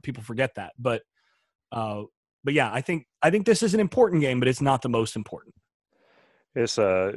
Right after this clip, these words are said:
Speaker 2: oof, it's still too early to think about that Florida State game 'cause, God, that, that'll go down similar to the South Carolina game in fifteen as to that,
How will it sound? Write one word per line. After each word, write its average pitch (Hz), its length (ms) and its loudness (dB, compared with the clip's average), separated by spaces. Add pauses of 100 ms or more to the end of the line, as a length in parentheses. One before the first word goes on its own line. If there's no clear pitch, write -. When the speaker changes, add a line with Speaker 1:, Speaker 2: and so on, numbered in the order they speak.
(180)
Speaker 2:
oof, - 480 -14
it's 117 160 -8
still 110 240 -2
too 101 180 -4
early 101 280 2
to 87 60 -2
think 104 200 -8
about 90 140 -6
that 92 160 -6
Florida 85 260 -2
State 90 260 -6
game 78 340 -14
'cause, - 220 -18 (160)
God, 113 400 0 (280)
that, 123 320 0
that'll 151 240 6
go 123 160 6
down 104 440 4
similar 117 420 0
to 110 120 -6
the 98 80 -6
South 104 300 2
Carolina 104 340 -2
game 95 260 -2
in 92 220 -10 (540)
fifteen 98 760 -4
as 92 220 -4
to 90 280 -6 (920)
that, 113 300 0